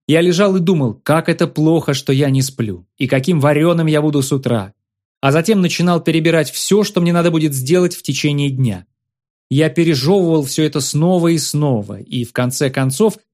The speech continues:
уже не мог думать ни о чем другом. Как ни парадоксально это звучит, но я не мог заснуть из-за переживаний,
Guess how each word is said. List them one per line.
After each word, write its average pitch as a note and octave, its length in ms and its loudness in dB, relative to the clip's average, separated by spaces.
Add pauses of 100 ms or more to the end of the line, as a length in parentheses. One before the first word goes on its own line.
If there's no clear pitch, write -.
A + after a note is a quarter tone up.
(220)
уже E3 220 4
не G#3+ 80 4
мог G3+ 260 2
думать G#3 380 2
ни G#3 100 4
о G#3+ 100 2
чем E3 320 0
другом. B2+ 440 -4 (640)
Как - 220 -2
ни D3+ 80 0
парадоксально D3 680 0
это C3+ 280 -4
звучит, F3+ 720 -2
но B2+ 80 -2
я D3 160 2
не D#3+ 120 2
мог E3+ 240 2
заснуть D#3 460 0
из-за C3+ 260 0
переживаний, C#3+ 840 0